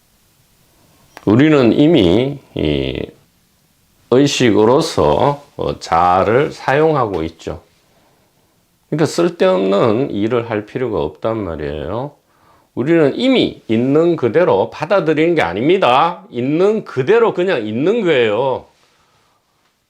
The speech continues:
제발 무엇을 하라 이렇게 하면 안 되죠. 있는 그대로 받아들여라, 받아들여라. 이거는 명령문이잖아요.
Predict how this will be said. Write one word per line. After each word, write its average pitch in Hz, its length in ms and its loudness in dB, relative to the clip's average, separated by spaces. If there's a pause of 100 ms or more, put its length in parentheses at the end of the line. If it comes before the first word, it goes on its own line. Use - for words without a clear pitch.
(220)
제발 196 320 2
무엇을 196 400 -4
하라 240 400 0
이렇게 170 340 -4
하면 175 260 -6
안 80 260 -8
되죠. 170 320 -6
있는 175 400 -2
그대로 185 420 -2
받아들여라, 139 1400 -2
받아들여라. 151 1120 -4
이거는 135 380 -8
명령문이잖아요. 139 1400 -6